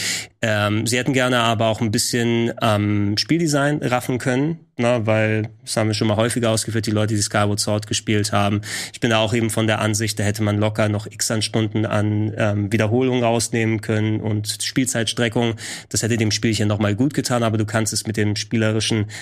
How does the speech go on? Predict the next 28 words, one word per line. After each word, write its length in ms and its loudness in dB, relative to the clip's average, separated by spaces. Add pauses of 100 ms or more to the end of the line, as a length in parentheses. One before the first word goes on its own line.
noch 140 -2
mal 60 2
ein 60 2
bisschen 220 0
aufheben, 400 2
dass 120 -2
du 80 0
einfach 180 -2
schneller 320 2
durch 160 0
das 140 0
Spiel 220 0
durchkommst. 540 0 (600)
Weder 300 2
die 120 0
implementierte 540 2
Bewegungssteuerung, 800 2
so 140 0
wie 60 2
sie 160 0
drin 180 2
ist, 160 -2
noch 140 -2
die 100 -4
Controllersteuerung 840 0
finde 200 0
ich 120 -2
aber 380 2